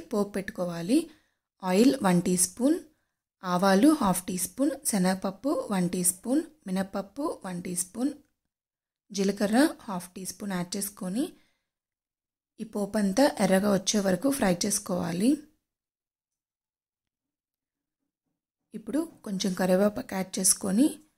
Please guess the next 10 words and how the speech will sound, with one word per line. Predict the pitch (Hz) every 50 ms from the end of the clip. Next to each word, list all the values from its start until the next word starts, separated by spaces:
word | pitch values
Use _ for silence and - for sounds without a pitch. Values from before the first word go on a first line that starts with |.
| _ _ _ _ _ _ _ _ _ _ _ _ _ _ _ _ _ _ _ _ _ -
పెద్ద | 220 170 - 214 196 -
సైజు | 220 214 208 196 226 - - - - 190 185
ఆనియన్ని | 180 185 196 208 196 190 208 277 277 -
చిన్న | 233 202 196 196
ముక్కలుగా | 190 196 - 202 196 202 196 -
కట్ | 180 175 - -
చేసుకొని | 196 185 - - - 190 190 214 277 302 - -
యాడ్ | 202 185 175 -
చేసుకోవాలి. | 196 185 - - - - 180 175 170 170 170 240 302 311 311 - - -
పసుపు | 190 185 - 220 - - 285